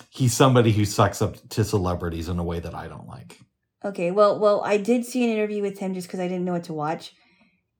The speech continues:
Speaker 2: And it was really clear to me that she couldn't turn her mind off.
Speaker 1: Yeah.
Speaker 2: Like, it was so crazy because she didn't have a lot of help.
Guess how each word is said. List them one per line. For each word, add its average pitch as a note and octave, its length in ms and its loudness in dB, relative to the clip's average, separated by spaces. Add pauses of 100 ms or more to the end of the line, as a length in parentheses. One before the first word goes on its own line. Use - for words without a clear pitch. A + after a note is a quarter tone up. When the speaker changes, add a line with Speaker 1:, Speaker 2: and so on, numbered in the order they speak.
Speaker 2:
And G#3 240 4
it B3+ 120 6
was D4 220 2
really G#3+ 840 4 (340)
clear G3 400 0
to G3 220 -4
me F3+ 400 0
that E3 440 -4
she G#3+ 1000 -6 (1080)
couldn't G3+ 340 0
turn F#3+ 220 -6
her F3 120 -2
mind D#3+ 320 -4
off. - 400 -10
Speaker 1:
Yeah. G#2 260 -2 (460)
Speaker 2:
Like, F#3+ 200 0
it G3+ 80 2
was G#3 220 2
so A3 400 6
crazy G3 1000 -2 (580)
because G3+ 300 -2
she G#3+ 220 -6
didn't G#3 300 4
have G3 340 -2
a G#3 40 2
lot F3 240 0
of E3 60 -6
help. D3+ 380 -8